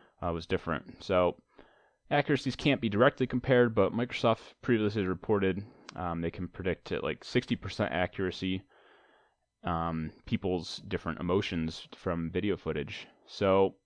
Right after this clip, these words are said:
this is a really interesting area of research and has a lot of good applications too. You know, if, if, um, this type of technology is applied in classrooms, you can see if, uh, students are understanding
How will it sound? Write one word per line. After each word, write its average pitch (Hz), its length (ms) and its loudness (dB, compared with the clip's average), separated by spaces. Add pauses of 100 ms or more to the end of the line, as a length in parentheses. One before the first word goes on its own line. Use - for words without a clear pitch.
(440)
this 175 80 -6
is 185 60 0
a 160 80 6
really 123 340 6
interesting 110 640 2
area 95 420 6
of 87 140 0
research 92 640 -2
and 90 360 0 (380)
has 127 220 2
a 113 60 4
lot 101 360 4
of 101 220 2 (260)
good 104 160 0
applications 98 800 0
too. 110 320 0 (640)
You 113 140 -4
know, 92 260 2
if, 101 160 0 (720)
if, - 300 -6
um, 87 340 2
this 104 120 -6
type 104 140 4
of 87 100 -10
technology 101 420 0
is - 240 -6
applied 95 360 2
in 85 60 -2
classrooms, 135 800 2 (100)
you 104 140 -4
can 98 160 -2
see 98 280 0
if, 92 140 4 (280)
uh, 87 180 -2
students 101 460 -2
are 90 260 4
understanding 120 840 2